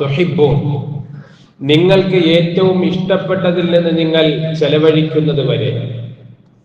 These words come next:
ഒരു സത്യവിശ്വാസിയെ സംബന്ധിച്ചിടത്തോളം അള്ളാഹു ഉണർത്തുന്നതാണ്, നിങ്ങൾ ദാനം ചെയ്യുമ്പോൾ, നിങ്ങൾ നന്മയ്ക്ക് വേണ്ടി ചെലവഴിക്കുമ്പോൾ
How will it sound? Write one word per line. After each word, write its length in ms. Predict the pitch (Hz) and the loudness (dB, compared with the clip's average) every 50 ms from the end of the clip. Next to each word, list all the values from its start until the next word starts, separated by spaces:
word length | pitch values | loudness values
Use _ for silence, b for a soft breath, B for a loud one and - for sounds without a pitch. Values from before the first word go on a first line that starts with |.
| _ _ _ _ _ _ _ _ _ _ 127 | _ _ _ _ _ _ _ _ _ _ -4
ഒരു 100 | 127 135 | -4 0
സത്യവിശ്വാസിയെ 920 | 139 - - 139 143 151 156 156 - - 151 147 151 - 170 160 160 151 | 0 0 2 2 2 2 2 2 2 2 2 2 2 2 0 2 2 2
സംബന്ധിച്ചിടത്തോളം 1160 | 156 156 147 147 151 147 151 - 147 135 147 143 143 147 147 147 143 131 135 139 143 - - 135 143 - - - - - - - - 123 | 2 2 0 0 -2 -2 0 0 0 0 0 0 -2 0 2 2 2 2 0 -2 -2 -2 -4 -4 -6 -6 -8 -10 -12 -14 -14 -12 -8 -6
അള്ളാഹു 400 | 127 131 143 147 151 151 156 156 147 131 131 - - - - - 117 123 | -2 0 2 2 2 4 4 2 2 4 2 -2 -2 -4 -4 -6 -6 -6
ഉണർത്തുന്നതാണ്, 1160 | 131 135 147 151 - - 170 165 156 160 156 160 147 135 135 127 123 123 127 - - - - - - - - - B B B B B B B _ 131 | -2 0 0 -2 -2 -2 -4 -2 -2 0 0 0 2 0 2 0 0 -2 -2 -4 -4 -6 -8 -10 -10 -12 -14 -16 B B B B B B B _ 0
നിങ്ങൾ 400 | 139 151 170 180 190 196 196 196 | 0 2 4 4 4 4 4 2
ദാനം 640 | 190 156 151 151 156 165 175 185 196 202 202 202 202 | 2 0 0 2 2 2 2 2 2 0 0 -2 -2
ചെയ്യുമ്പോൾ, 560 | 190 180 180 175 175 165 - 165 165 160 156 160 160 - - 160 - - - - - - - - - - 135 | -2 -2 0 0 0 0 0 0 2 2 2 2 2 -2 -2 -4 -4 -4 -6 -6 -10 -14 -14 -14 -16 -16 -6
നിങ്ങൾ 580 | 139 147 156 175 185 190 185 190 185 180 170 156 - 185 190 - - - - - - - - - - _ _ - | -4 -2 0 0 2 2 2 2 2 2 0 -2 -4 -6 -10 -12 -14 -16 -18 -18 -20 -20 -20 -20 -20 _ _ -4
നന്മയ്ക്ക് 580 | 147 151 151 160 170 190 202 208 208 208 208 220 | 0 0 2 2 2 2 2 2 2 4 4 4
വേണ്ടി 320 | 202 196 196 190 185 185 | 4 4 2 2 0 0
ചെലവഴിക്കുമ്പോൾ 1120 | 180 - - 180 156 165 170 180 190 185 180 170 - 185 170 165 160 165 160 156 139 - | -2 0 -2 -2 0 0 0 0 0 0 0 0 0 -4 -4 -2 -2 0 0 2 0 0